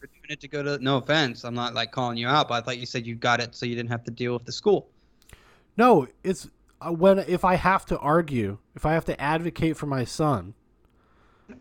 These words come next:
Speaker 2: when it comes to, like, masking and stuff,
Speaker 1: <coughs>
Speaker 2: I am not going to allow them to dismiss me as, like, some sort of anti-vax kook.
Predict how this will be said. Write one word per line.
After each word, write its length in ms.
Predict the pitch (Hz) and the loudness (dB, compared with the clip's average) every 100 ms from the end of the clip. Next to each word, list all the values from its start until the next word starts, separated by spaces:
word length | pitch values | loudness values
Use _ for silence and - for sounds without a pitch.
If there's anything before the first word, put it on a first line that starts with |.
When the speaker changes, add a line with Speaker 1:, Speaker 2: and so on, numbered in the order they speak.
| _ | _
Speaker 2:
when 160 | 135 156 | 4 4
it 80 | 147 | 4
comes 260 | 165 160 - | 2 2 -2
to, 100 | 156 | -4
like, 180 | 131 | -4
masking 600 | 123 131 165 - - 135 | -2 0 0 -2 -2 0
and 140 | 127 113 | 0 2
stuff, 340 | 220 95 104 | 0 0 -4
Speaker 1:
<coughs> 760 | 139 95 _ _ _ _ _ - | -8 -10 _ _ _ _ _ -4
Speaker 2:
I 160 | 135 | 2
am 120 | 160 156 | 4 4
not 240 | 160 160 | 2 0
going 220 | 170 160 | -4 -4
to 380 | 143 151 147 143 - | -4 -2 0 -2 -2
allow 420 | 131 131 143 156 | -2 0 0 0
them 240 | 143 131 | 0 -4
to 140 | - 135 | -4 -6
dismiss 580 | 123 - 139 160 156 151 | -4 -8 -4 -4 -4 -6
me 220 | 143 131 | -4 -4
as, 200 | 127 117 | -6 -6
like, 120 | 127 | -10
some 160 | - 131 | -8 -8
sort 240 | - 135 | -4 -4
of 80 | 123 | -4
anti-vax 800 | 107 131 - 131 113 113 113 - | -8 -10 -6 -6 -4 -4 -8 -14
kook. 380 | - 101 - | -12 -12 -12